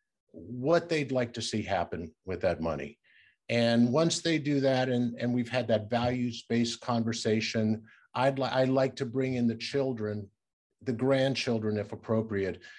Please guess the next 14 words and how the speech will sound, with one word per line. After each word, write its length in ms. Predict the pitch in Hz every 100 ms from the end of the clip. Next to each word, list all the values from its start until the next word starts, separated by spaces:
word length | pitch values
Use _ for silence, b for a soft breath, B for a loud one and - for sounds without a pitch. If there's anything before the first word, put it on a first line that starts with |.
| B -
as 300 | 117 117 -
early 400 | - 143 151 143
as 120 | 127 -
possible, 720 | - 127 123 - 117 104 101
but 140 | 117 120
not 240 | 143 165
in, 240 | 180 165 127
not 200 | 156 175
in 120 | 180
the 80 | 151
very 320 | 127 139 135
first 400 | - 131 113 120
meeting 280 | 117 107 101
necessarily, 760 | 101 - 104 107 101 101 98